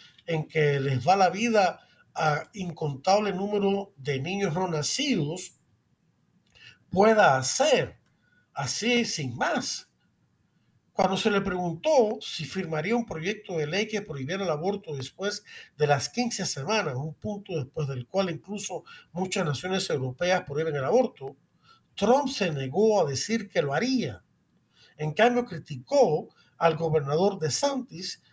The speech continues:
por firmar la ley de los latidos del corazón,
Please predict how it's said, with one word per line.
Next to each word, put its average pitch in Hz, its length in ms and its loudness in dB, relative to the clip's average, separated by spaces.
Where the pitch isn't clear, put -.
por 170 220 2
firmar 156 420 -2
la 180 100 2
ley 170 200 0
de 185 100 -4
los 156 140 0
latidos 185 340 -6
del 165 140 -4
corazón, 208 540 -2